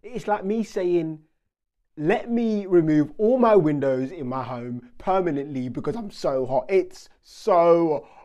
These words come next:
hot right now." Yeah, you might be boiling, but what do you think removing those windows are gonna do to you in the winter?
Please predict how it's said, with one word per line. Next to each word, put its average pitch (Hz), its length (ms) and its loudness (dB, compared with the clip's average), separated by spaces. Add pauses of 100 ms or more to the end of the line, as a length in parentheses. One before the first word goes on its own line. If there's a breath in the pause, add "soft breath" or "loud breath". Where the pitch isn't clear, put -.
hot 143 440 -4
right 123 360 -2
now." 113 440 -14 (360)
Yeah, 202 260 4
you 165 200 4
might 277 200 4
be 294 100 2
boiling, 180 600 -4
but - 260 -8 (380)
what 139 320 -2
do 440 80 -6
you 440 220 -10
think - 380 -4
removing 151 840 -4 (240 soft breath)
those 139 260 -6
windows 131 680 -4 (320)
are 151 80 -14
gonna 170 220 -8
do 190 260 -8
to - 180 -12
you 135 220 -6
in 160 160 -10
the 156 100 -10
winter? 202 380 -12